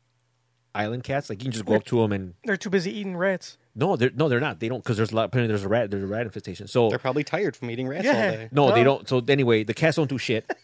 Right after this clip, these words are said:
Speaker 1: So what they did was,
Speaker 3: When
Speaker 1: uh,
Speaker 3: you saw 'em.
Speaker 2: Yeah.
Speaker 1: so, so back in the day, they decided to bring in mongoose because mongoose is a natural predator of rats. So their, their idea was like, "We're gonna bring in some mongooses or mongoose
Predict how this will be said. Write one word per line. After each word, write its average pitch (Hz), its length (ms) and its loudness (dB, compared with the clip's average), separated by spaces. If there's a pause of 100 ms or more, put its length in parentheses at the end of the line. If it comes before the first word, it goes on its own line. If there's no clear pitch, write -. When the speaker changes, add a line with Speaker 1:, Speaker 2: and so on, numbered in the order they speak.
(400)
Speaker 1:
So - 180 4
what 139 100 8
they 131 100 6
did 139 220 4
was, 131 280 8
Speaker 3:
When 113 140 6
Speaker 1:
uh, 175 40 4
Speaker 3:
you 220 60 2
saw 104 360 0
'em. 107 160 -12 (100)
Speaker 2:
Yeah. 208 100 -8
Speaker 1:
so, 139 240 6
so 123 160 2
back 139 240 8
in 160 60 0
the 131 100 0
day, 117 360 2
they 107 180 -4
decided 113 380 -2
to 120 80 -4
bring 110 260 -2
in 104 380 -4 (420)
mongoose 110 640 0 (540)
because 101 240 -6
mongoose 95 560 -8
is 92 160 -12
a 98 60 -10
natural 92 360 -10
predator 90 380 -12
of 85 100 -12
rats. - 340 -4 (320)
So 104 280 -2
their, 113 140 0
their 107 420 0
idea 110 180 4
was 104 100 -2
like, 95 100 -2
"We're 117 100 0
gonna 117 80 2
bring 113 160 0
in 110 40 -4
some 101 240 -4
mongooses 107 800 -4
or 98 80 -6
mongoose 113 760 -4